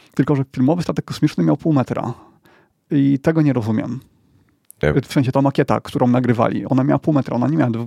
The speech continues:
Speaker 1: dwóch centymetrów. Ja szukałem backstage, szukałem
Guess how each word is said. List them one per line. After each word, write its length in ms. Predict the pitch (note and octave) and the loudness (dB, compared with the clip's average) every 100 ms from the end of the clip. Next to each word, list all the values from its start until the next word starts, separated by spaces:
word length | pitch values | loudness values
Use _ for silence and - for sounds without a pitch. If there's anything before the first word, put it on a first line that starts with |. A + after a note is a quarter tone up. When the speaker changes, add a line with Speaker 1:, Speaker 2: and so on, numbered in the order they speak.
| A#2+ | -4
Speaker 1:
dwóch 200 | B2 - | -6 -4
centymetrów. 600 | C#3 B2+ B2+ - D#3 - - - - - | -4 0 0 0 -6 -10 -20 -20 -10 0
Ja 140 | C3 | 0
szukałem 360 | - - D#3 C3 | 0 -4 0 0
backstage, 480 | B2+ - C3 A#2 A2+ | 0 0 0 0 -2
szukałem 680 | - C3+ C3+ C3 B2 A#2+ | -4 0 2 2 2 0